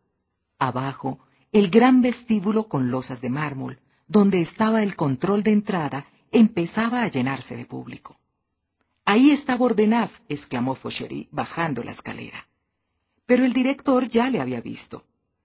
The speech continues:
"Vaya, si es servicial", le gritó desde lejos. "¿Es así como me hace una crónica?". "No tan aprisa", respondió Fauchery. "Hay que conocer a Naná antes de hablar de ella".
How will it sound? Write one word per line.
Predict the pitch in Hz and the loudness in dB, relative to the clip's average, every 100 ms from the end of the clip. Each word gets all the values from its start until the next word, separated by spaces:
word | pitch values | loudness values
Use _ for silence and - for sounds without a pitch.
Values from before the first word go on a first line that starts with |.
| _ | _
"Vaya, | 123 139 185 175 160 | 0 4 4 4 2
si | 147 165 | 2 0
es | 165 | 2
servicial", | 185 175 180 - 214 240 202 | 2 0 -2 2 6 6 4
le | 147 | 0
gritó | 143 127 139 | 0 -2 -4
desde | 123 123 117 | -4 -6 -6
lejos. | 117 110 - 123 - - _ _ _ _ - | -8 -8 -10 -16 -16 -20 _ _ _ _ -6
"¿Es | 143 143 | -4 0
así | 170 - 190 240 | -2 0 2 2
como | 277 262 | 4 6
me | 226 | 6
hace | 190 208 | 4 4
una | 220 214 | 2 4
crónica?". | 214 226 254 294 381 - _ _ _ _ _ _ - | 4 6 4 2 -6 -8 _ _ _ _ _ _ -2
"No | 269 | -2
tan | 330 330 | -2 -4
aprisa", | 208 - 147 175 - 123 | -4 -2 -4 -4 -6 -10
respondió | 113 110 123 117 117 | -10 -10 -6 -4 -6
Fauchery. | - - - 113 110 _ _ _ _ _ - | -10 -10 -10 -10 -16 _ _ _ _ _ 0
"Hay | 147 165 190 | 4 4 4
que | 233 | 0
conocer | 233 226 214 220 220 | 4 4 4 2 2
a | 220 | 4
Naná | 208 180 170 - | 2 2 0 0
antes | 143 135 139 156 165 151 | 4 6 6 4 -2 -2
de | 160 | -2
hablar | 156 160 160 | 0 0 -2
de | 170 180 202 | -2 -2 -2
ella". | 143 110 | -4 -10